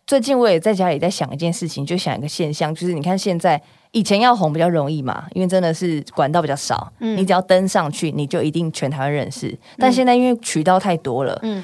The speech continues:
Speaker 1: 就 YouTube 啊，各种。
Speaker 2: 嗯。
Speaker 1: 然后，但是我就觉得好像现在是很像我们在选择一个，这种怎么讲？这个叫什么滑水道嘛？
Speaker 2: 嗯。
Speaker 1: 每个滑水道都有人。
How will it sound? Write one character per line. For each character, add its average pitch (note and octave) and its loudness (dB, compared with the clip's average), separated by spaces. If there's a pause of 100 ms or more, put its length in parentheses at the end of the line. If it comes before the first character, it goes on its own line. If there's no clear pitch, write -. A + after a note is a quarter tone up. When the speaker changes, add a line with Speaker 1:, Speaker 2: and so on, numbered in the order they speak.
(140)
Speaker 1:
就 D#3 -6
YouTube D#3 -2
啊， C#3+ 0
各 D#3 0
种。 - -8 (140)
Speaker 2:
嗯。 G#3+ -6 (160)
Speaker 1:
然 F3+ 0
后， B3 2 (400)
但 D#4 4
是 D#4+ -6 (220)
我 G3 -2
就 C4+ 0
觉 C4+ -4
得 A3+ -2
好 G3+ -6
像 F#3+ 0
现 C#4+ -2
在 C#4+ -2
是 C#4+ -4
很 F3+ -2
像 A3 -2 (140)
我 E3+ -2
们 D3+ -2
在 A3 2
选 C#3 -6
择 C#3+ -8
一 C#3+ -4
个， D3 -2 (280)
这 E3+ -8
种 D#3+ -2
怎 D3 -8
么 C#3 -6
讲？ - -8
这 G3+ -8
个 G3+ -2
叫 G3 0
什 F#3+ -6
么 C#3 -8
滑 C#3+ 0
水 C#3+ -6
道 B2 -4
嘛？ F2 -12
Speaker 2:
嗯。 B3 -2
Speaker 1:
每 E3 4
个 F3 0
滑 F3+ 2
水 F#3 2
道 E3 4
都 E3 2
有 D#3 4
人。 - -6